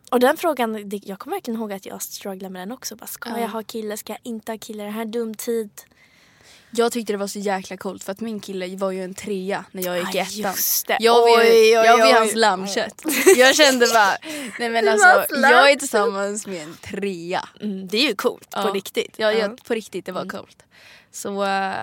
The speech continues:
Speaker 2: alltså, jag hade väl inga problem med det. Jag var ju s-, alltså, jag var ju dökär. Alltså,
Speaker 1: Mm.
Speaker 2: oj, oj, oj, oj.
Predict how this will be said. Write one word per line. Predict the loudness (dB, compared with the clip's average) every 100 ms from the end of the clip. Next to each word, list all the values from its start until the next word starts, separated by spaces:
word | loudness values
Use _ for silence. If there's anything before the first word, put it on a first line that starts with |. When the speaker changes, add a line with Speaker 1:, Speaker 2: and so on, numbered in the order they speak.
| -8 -12 -10
Speaker 2:
alltså, | -6 -6 -2
jag | 0 2
hade | 0 -2
väl | -4
inga | -4
problem | -8 -10 -10 -12
med | -12
det. | -8
Jag | -4 -4
var | -4
ju | -4
s-, | -4 -6 -8
alltså, | -14 -12 -10
jag | -10
var | -8
ju | -8
dökär. | -6 -6 -6 -6 -8 -10 -16
Alltså, | -10 -8 -6
Speaker 1:
Mm. | -8 -6
Speaker 2:
oj, | -8 -8
oj, | -14 -14 -14
oj, | -14
oj. | -16